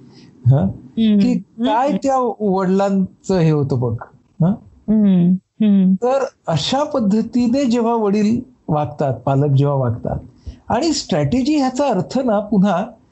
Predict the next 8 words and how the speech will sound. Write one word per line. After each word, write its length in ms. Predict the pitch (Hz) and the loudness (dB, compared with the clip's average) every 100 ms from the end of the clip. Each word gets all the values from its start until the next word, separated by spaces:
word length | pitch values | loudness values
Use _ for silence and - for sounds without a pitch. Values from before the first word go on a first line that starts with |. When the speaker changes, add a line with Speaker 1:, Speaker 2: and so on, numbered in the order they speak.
| _ _ - | _ _ -4
Speaker 1:
तो 80 | |
फक्त 240 | 311 254 247 | -4 -4 -2
Speaker 2:
हम्म. 160 | 269 311 | -2 -2
Speaker 1:
संवादामध्येच 1040 | - 208 185 208 254 277 311 277 262 330 285 | -2 -4 -4 -2 -2 0 0 0 -2 -2 -2
असला 280 | 254 269 | -2 -2
पाहिजे 280 | 247 247 233 | 0 0 0
असं 260 | 233 - 202 | 0 0 0
नाहीये. 340 | 143 113 101 | 2 2 0